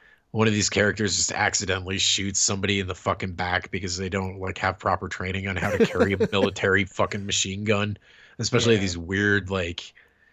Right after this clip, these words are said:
Speaker 1: they're not, like, A Rs that these guys pick up. They're some sort of weird fucking, like, Russian model kind of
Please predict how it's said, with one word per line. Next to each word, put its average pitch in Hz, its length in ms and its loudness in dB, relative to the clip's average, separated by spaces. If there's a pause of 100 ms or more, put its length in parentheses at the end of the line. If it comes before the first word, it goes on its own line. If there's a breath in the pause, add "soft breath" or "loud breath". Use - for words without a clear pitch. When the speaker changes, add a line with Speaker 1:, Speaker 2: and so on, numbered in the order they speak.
(140)
Speaker 1:
they're 95 300 -6
not, 127 220 4
like, 98 160 4
A 104 280 2
Rs 95 320 2
that 90 100 -10
these 90 160 -6
guys 92 220 -4
pick 98 240 -6
up. 92 140 -6
They're 92 100 -8
some 113 180 -4
sort 98 200 -4
of 85 120 -8
weird 90 300 -6
fucking, 87 480 -8
like, 87 180 -10
Russian 90 500 -8
model 90 420 -4
kind 92 220 -4
of 90 140 -4